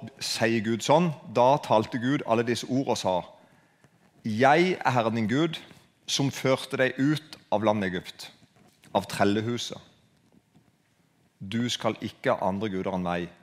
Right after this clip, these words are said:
er det første bud. «Du skal ikke tilbe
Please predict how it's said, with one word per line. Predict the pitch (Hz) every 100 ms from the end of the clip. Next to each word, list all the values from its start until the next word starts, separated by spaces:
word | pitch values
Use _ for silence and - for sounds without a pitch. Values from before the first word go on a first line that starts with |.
| _ _
er | 90 87
det |
første | - 82 -
bud. | 85 85 - _ _ _ _ _ _ _ _ _ -
«Du |
skal | 98 101
ikke | - 101
tilbe | 143 151 143 165